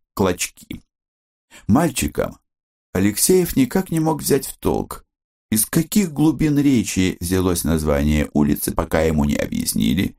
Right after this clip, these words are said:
что в старину здесь жили лымари, кожевенники, изготовляющие ремни и конскую сбрую. Слово ему понравилось. Он даже некоторое время дразнил младшего брата лымарем.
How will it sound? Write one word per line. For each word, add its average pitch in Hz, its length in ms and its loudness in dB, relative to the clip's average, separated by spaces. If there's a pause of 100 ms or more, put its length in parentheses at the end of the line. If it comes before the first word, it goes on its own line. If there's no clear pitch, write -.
(360)
что - 240 0
в - 60 -8
старину 117 440 2
здесь 107 280 0
жили 113 560 2
лымари, 101 760 0 (640)
кожевенники, 73 1000 -2 (440)
изготовляющие 90 1000 0
ремни 85 340 2
и 76 80 0
конскую 64 540 -2
сбрую. - 480 -4 (560)
Слово 117 400 2
ему 135 260 4
понравилось. 90 800 -2 (320)
Он 98 160 4
даже 110 260 4
некоторое 107 520 0
время 107 460 0 (460)
дразнил 107 480 4
младшего 104 520 0
брата - 460 -2
лымарем. 87 720 0